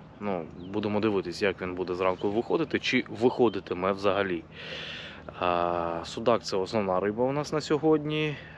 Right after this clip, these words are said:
Е, для нього в мене дві снасті одразу. Це судак, е, більшенький і судак меншенький. Подивимось зараз,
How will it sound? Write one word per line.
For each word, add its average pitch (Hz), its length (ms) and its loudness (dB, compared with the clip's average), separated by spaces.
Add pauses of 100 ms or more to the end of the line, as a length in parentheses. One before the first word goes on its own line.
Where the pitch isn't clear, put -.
(120)
Е, 98 120 -2
для 104 180 2
нього 110 320 0
в 92 80 -6
мене 95 340 0 (300)
дві 104 500 0
снасті 95 520 -2
одразу. 123 580 2 (500)
Це 120 180 4
судак, 104 640 0
е, 92 640 0 (540)
більшенький 165 580 2
і 123 40 2
судак 117 340 4
меншенький. 90 680 0 (520)
Подивимось 101 500 4
зараз, 92 520 2